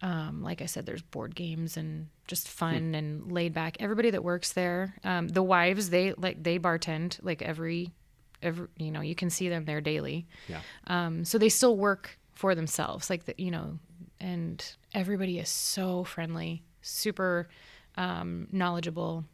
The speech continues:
Speaker 1: and we just always have a good experience when we go in there. We take our kids in there <laughs> sometimes,
Speaker 2: Okay.
Speaker 1: and, you know, they have a fun time too.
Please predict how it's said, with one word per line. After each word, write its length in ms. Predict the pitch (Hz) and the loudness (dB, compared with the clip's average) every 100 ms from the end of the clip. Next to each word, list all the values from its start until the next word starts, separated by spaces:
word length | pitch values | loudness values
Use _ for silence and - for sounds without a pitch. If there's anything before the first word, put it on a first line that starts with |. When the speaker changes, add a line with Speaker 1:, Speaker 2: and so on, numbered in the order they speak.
| _ - | _ -6
Speaker 1:
and 680 | 196 170 165 160 165 - - _ | -4 -2 -2 -4 -4 -6 -8 _
we 160 | 190 185 | -2 0
just 160 | 208 170 | 0 -2
always 180 | 170 | -4
have 160 | 190 180 | -4 -6
a 20 | |
good 120 | - | -6
experience 500 | - - - 113 180 | -8 -6 -6 -6 -6
when 80 | 185 | -6
we 80 | 180 | -4
go 120 | 175 | -4
in 100 | 180 | -4
there. 120 | 170 | -2
We 80 | 175 | -2
take 200 | 208 214 | -2 -2
our 100 | 185 | -2
kids 280 | 175 170 165 | 0 0 0
in 120 | 175 | 0
there 240 | 175 190 175 | 0 0 0
<laughs> 80 | - | -6
sometimes, 760 | - - 226 - 196 214 226 | -10 -6 -4 0 0 2 2
Speaker 2:
Okay. 120 | 196 180 | 0 0
Speaker 1:
and, 100 | - - - - - - | -4 -10 -10 -10 -12 -2
you 120 | - | 4
know, 220 | 202 190 208 | 6 6 4
they 200 | 196 208 | 4 4
have 120 | 196 | 2
a 60 | 185 | 0
fun 200 | 175 180 | -2 -2
time 200 | 180 170 | -2 -4
too. 200 | 185 | -6